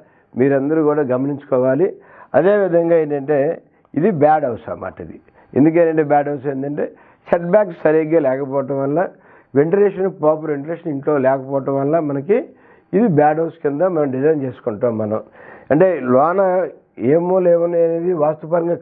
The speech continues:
కాదు. మనకు వాస్తు అంటే ఏంటి? మనకి విండోస్ నుంచి గాలి బాగా వస్తుందా లేదా, డోర్స్, మెయిన్ డోర్ నుంచి మనకి వెంటిలేషన్ బాగా వస్తుందా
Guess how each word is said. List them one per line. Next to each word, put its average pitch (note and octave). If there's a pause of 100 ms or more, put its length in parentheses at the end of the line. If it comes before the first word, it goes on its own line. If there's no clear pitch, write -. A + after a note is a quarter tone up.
కాదు. C3+ (200)
మనకు B2 (100)
వాస్తు F3
అంటే E3 (220)
ఏంటి? F3 (720)
మనకి C3+
విండోస్ G3+
నుంచి F3+ (180)
గాలి D3+
బాగా B2
వస్తుందా G#2+ (140)
లేదా, G2+ (760)
డోర్స్, F#3+ (140)
మెయిన్ E3+
డోర్ D#3+
నుంచి C#3+ (100)
మనకి C3+
వెంటిలేషన్ C#3
బాగా A#2+
వస్తుందా A2+